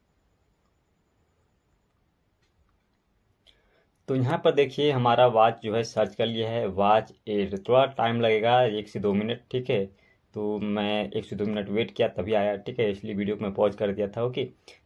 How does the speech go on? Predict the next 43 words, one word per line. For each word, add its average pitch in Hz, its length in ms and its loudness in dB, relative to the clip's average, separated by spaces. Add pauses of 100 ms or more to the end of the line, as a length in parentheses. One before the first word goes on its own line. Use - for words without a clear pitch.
(160)
तो 113 120 -6
यहाँ 123 160 -4
पे 156 120 0
वॉच 135 300 4
एट 123 160 -2
लिखा 120 260 -2
आ 113 40 2
जाएगा, 123 260 4 (100)
इसके 123 260 -4
ऊपर 120 120 0
आपको 113 200 -2
क्लिक 98 300 -6
कर 101 120 -2
देना 95 260 0
है। 92 200 -10 (500)
उसके 143 340 -4
बाद 147 260 6
में 147 180 -2
यहाँ 123 180 -2
पे 135 160 -2
सारे 120 420 2
स्टेप्स 123 420 -6
कंप्लीट 107 500 -4
होंगे, 131 380 -4 (200)
तो 113 60 -10
यहाँ 110 180 -6
पे 110 180 -6
भी 107 160 -4
आपको 104 260 -2
वेट 98 240 -2
करना 92 320 -6
है, 87 220 -10 (500)
ओके, 120 260 -8
कुछ 123 300 -8
देर 101 340 0
तक। 92 160 -6 (640)
तो 113 60 -12
मैं 127 160 0
यहाँ 120 180 -2
पे 127 180 -2
वेट 107 240 -2
करता 117 300 -2
हूँ, 135 220 -6